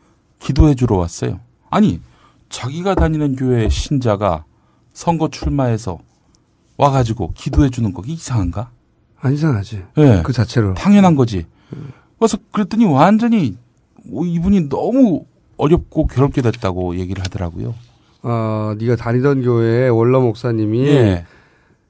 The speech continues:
Speaker 2: 네가 출마해서
Speaker 1: 음.
Speaker 2: 어, 기도를 해주시러 왔는데
Speaker 1: 음.
Speaker 2: 그 사실을 알고 나중에
Speaker 1: 네.
Speaker 2: 어,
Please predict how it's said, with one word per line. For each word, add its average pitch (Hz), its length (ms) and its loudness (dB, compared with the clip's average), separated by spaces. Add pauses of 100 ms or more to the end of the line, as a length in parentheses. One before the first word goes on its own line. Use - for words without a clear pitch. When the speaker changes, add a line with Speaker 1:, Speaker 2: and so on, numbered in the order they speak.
(160)
Speaker 2:
네가 127 680 2 (100)
출마해서 151 840 2
Speaker 1:
음. 87 160 -6 (720)
Speaker 2:
어, 120 200 0
기도를 147 420 0
해주시러 139 400 0
왔는데 110 880 2
Speaker 1:
음. 87 60 -16 (260)
Speaker 2:
그 147 200 -4
사실을 139 400 0
알고 117 340 0
나중에 117 440 0
Speaker 1:
네. 113 560 2 (760)
Speaker 2:
어, 123 320 0